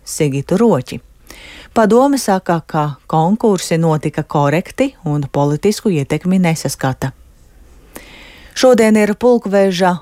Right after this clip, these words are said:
Oskara Kalpaka simt četrdesmitā dzimšanas diena. Oskars Kalpaks bija pirmais Latvijas pagaidu valdības bruņoto spēku komandieris. Visā Latvijā notika atceres pasākumi.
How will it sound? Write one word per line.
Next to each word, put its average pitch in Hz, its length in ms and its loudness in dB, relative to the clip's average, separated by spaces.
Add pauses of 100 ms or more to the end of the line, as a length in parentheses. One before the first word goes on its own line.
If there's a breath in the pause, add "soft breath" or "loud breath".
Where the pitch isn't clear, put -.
(120)
Oskara 185 480 -2
Kalpaka 190 640 -2
simt 190 400 -4
četrdesmitā 165 800 -2
dzimšanas 160 560 0
diena. 135 380 -4 (720 loud breath)
Oskars 262 420 0
Kalpaks 214 480 0
bija 202 300 0
pirmais 196 640 0
Latvijas 151 520 -2
pagaidu 175 600 0
valdības 156 640 0
bruņoto 151 640 -2
spēku 147 460 -2
komandieris. 131 880 -2 (640 soft breath)
Visā 143 320 2
Latvijā 185 560 2
notika 156 480 -2 (160)
atceres 160 560 -4
pasākumi. 139 720 -2